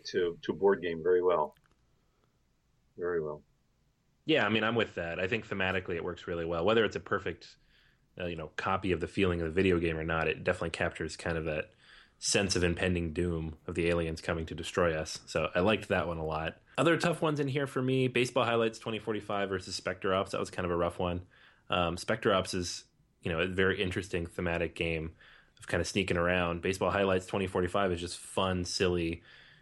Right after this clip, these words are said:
Speaker 2: futuristic science fiction me-, merged with baseball, which I love. I backed this
Speaker 1: <laughs>
Speaker 2: originally. Just the idea of hearing it was like, "Yes, of course. Why could that not al-, already exist?" Um, but a lot of the rest of these were pretty easy,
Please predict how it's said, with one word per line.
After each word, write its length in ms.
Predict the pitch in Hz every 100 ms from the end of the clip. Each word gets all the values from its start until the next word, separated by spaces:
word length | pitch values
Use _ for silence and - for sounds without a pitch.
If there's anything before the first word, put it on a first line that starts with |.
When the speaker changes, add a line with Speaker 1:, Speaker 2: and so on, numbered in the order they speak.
| _ _
Speaker 2:
futuristic 680 | - 110 107 98 98 - 90
science 320 | 104 95 92
fiction 400 | 101 95 90 87
me-, 140 | 90 - _ _ _
merged 360 | - 107 104 92
with 160 | 90 -
baseball, 480 | 87 90 87 78
which 280 | 78 78 - - - _ - -
I 120 | 90
love. 600 | 87 87 87 82 90 - - -
I 120 | 98
backed 340 | 90 87 - -
this 380 | 98 - 98 110
Speaker 1:
<laughs> 40 |
Speaker 2:
originally. 400 | 90 95 92 87
Just 180 | 101 90
the 140 | 104
idea 320 | 90 87 92
of 140 | 87 80
hearing 360 | - 117 98
it 160 | 85 80
was 140 | 90
like, 200 | 80 78 -
"Yes, 280 | 80 87 -
of 100 | -
course. 360 | 85 87 - - -
Why 120 | 85
could 180 | - 90
that 140 | 87
not 180 | 87 85
al-, 140 | 85 -
already 260 | 90 85
exist?" 400 | 80 76 85 - - - - - - - -
Um, 460 | 92 87 85 82 87 _ _ _ 120
but 160 | 120
a 40 | 147
lot 200 | 143 170
of 60 |
the 80 | 156
rest 220 | 117 127
of 40 | 104
these 180 | 95 87
were 180 | 87 - _ _ _ _ _ - _ 147
pretty 300 | - 220 135 82 117
easy, 420 | 95 82 80 87